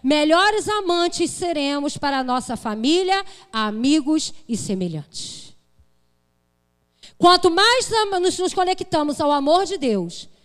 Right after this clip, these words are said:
diferente forma de amar nós vamos ter para passar por aqueles que estão perto de nós. E se nós seguirmos nessa linha de raciocínio, nós vamos entender o seguinte: se eu estou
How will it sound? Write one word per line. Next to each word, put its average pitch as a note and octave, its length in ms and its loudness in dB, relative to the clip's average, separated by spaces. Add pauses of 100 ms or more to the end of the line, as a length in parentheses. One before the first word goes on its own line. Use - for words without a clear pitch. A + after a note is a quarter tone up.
(340)
diferente C4 800 -2
forma C4 400 -4
de C4 80 -8
amar G#3+ 320 -6
nós G3+ 140 -6
vamos G#3+ 240 -8
ter A3 160 -6
para G#3 120 -10
passar G#3 380 -10
por F#3+ 140 -12
aqueles F#3+ 260 -10
que - 80 -14
estão G3+ 180 -10
perto F#3 300 -10
de F3 100 -12
nós. E3+ 300 -12 (260)
E C#4 80 -2
se C4 140 -4
nós E4 240 0
seguirmos D#4 540 -2
nessa C#4+ 280 -6
linha D4+ 280 -4
de C#4+ 80 -6
raciocínio, C4 800 -6 (1300)
nós C4+ 160 2
vamos E4 240 2
entender D#4 400 -2
o D#4 40 -2
seguinte: B3 600 -6 (500)
se D#4 520 -2
eu D4+ 580 0 (400)
estou G3+ 720 2